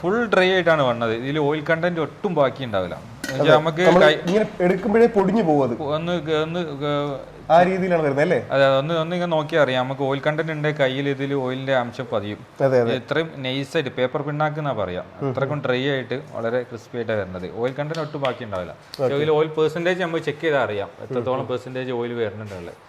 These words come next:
Speaker 2: ഉം.
Speaker 1: മാക്സിമം ആയിരിക്കും വരുന്നത്.
Speaker 2: ഉം.
Speaker 1: മറ്റ് മെഷീനൊക്കെ കമ്പയർ ചെയ്ത് നോക്കുമ്പോൾ അതിനെക്കാട്ടിലും ഒരല്പം കൂടുതലാണ് ഇതിൽ വരുന്നത്.
Speaker 2: ഓക്കെ.
Speaker 1: ഓയിൽ.
Speaker 2: ഇതിന്റെ സൈസ് കണ്ടിട്ട് അല്ലേ?
Speaker 1: ആ,
Speaker 2: മ-, മ-, സാധാരണ വരുന്ന വലിയ മെഷീനേക്കാളും പെർഫോമൻസ് കൂടുതലാണ്.
Speaker 1: പെർഫോമൻസ് കൂടുതലാണ് ഇതിൽ.
Speaker 2: കൂടുതലാണ്. നമുക്ക് സമയം ലാഭമാണ്.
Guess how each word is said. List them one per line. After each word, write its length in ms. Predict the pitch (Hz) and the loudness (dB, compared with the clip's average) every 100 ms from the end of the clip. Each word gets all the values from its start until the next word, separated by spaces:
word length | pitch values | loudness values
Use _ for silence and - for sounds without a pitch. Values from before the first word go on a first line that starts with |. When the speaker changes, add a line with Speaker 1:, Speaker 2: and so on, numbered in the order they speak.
| - | -8
Speaker 2:
ഉം. 180 | 131 110 | -8 -4
Speaker 1:
മാക്സിമം 400 | 117 - 160 151 | -6 -8 -8 -6
ആയിരിക്കും 260 | 120 113 | -6 -6
വരുന്നത്. 340 | 101 85 87 82 101 - | -8 -8 -12 -14 -16 -8
Speaker 2:
ഉം. 140 | 127 | -6
Speaker 1:
മറ്റ് 200 | 113 113 | -6 -6
മെഷീനൊക്കെ 440 | 143 123 131 139 135 | -6 -6 -8 -8 -6
കമ്പയർ 340 | 127 120 127 | -6 -6 -4
ചെയ്ത് 140 | 131 123 | -4 -6
നോക്കുമ്പോൾ 320 | 120 123 123 | -10 -6 -6
അതിനെക്കാട്ടിലും 840 | 117 120 127 123 135 151 - - - 120 | -4 -4 -6 -4 -8 -10 -16 -20 -16 -4
ഒരല്പം 340 | 127 123 151 | -2 0 -4
കൂടുതലാണ് 460 | 139 131 131 139 131 | -2 -4 -2 -2 -2
ഇതിൽ 200 | 117 110 | -4 -4
വരുന്നത്. 380 | 95 87 87 85 95 131 | -4 -8 -12 -12 -12 -10
Speaker 2:
ഓക്കെ. 180 | 117 | -8
Speaker 1:
ഓയിൽ. 140 | 113 113 | -4 0
Speaker 2:
ഇതിന്റെ 160 | 165 | 2
സൈസ് 320 | 165 156 165 208 | 4 4 4 4
കണ്ടിട്ട് 300 | 190 180 208 | 4 4 4
അല്ലേ? 320 | 190 185 117 - - | 4 4 2 -4 -4
Speaker 1:
ആ, 80 | 117 | -4
Speaker 2:
മ-, 320 | 117 160 156 151 | -2 0 2 2
മ-, 260 | 151 139 | 2 0
സാധാരണ 340 | 127 156 190 202 | 4 4 6 4
വരുന്ന 180 | 190 | 4
വലിയ 240 | 202 160 220 | 6 6 6
മെഷീനേക്കാളും 640 | 208 202 214 214 214 226 | 4 4 2 6 4 4
പെർഫോമൻസ് 400 | 190 185 185 165 | 0 2 0 0
കൂടുതലാണ്. 280 | 160 139 127 | 2 2 4
Speaker 1:
പെർഫോമൻസ് 340 | 113 143 139 | 2 -2 -6
കൂടുതലാണ് 420 | 131 120 117 107 | -6 -6 -4 -6
ഇതിൽ. 100 | 90 | -4
Speaker 2:
കൂടുതലാണ്. 340 | 151 156 165 185 | 0 2 4 2
നമുക്ക് 240 | 196 180 | 2 -2
സമയം 380 | 175 147 170 190 | 0 2 2 2
ലാഭമാണ്. 440 | 165 156 165 180 | 2 2 4 2